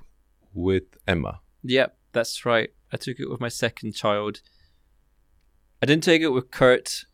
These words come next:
Speaker 2: Um, partly it wasn't really discussed, but also there was a financial element with it at the time 'cause I had just changed job and I went from, I went to quite a high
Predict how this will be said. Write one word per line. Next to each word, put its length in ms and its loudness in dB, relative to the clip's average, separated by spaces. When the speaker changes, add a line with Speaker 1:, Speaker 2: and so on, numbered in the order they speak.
Speaker 2:
Um, 920 2
partly 360 2
it 120 0
wasn't 340 -4
really 400 0
discussed, 800 -2
but 300 2
also 420 -2
there 140 0
was 180 -4
a 60 -2
financial 880 -2
element 480 -4
with 220 -6
it 80 -6
at 100 -10
the 60 -16
time 420 -2
'cause 200 -12
I 100 2
had 180 -4
just 380 -6
changed 580 -4
job 400 2
and 100 -4
I 60 -2
went 260 -6
from, 300 -6
I 40 0
went 160 2
to 60 -16
quite 180 -2
a 160 -14
high 200 -2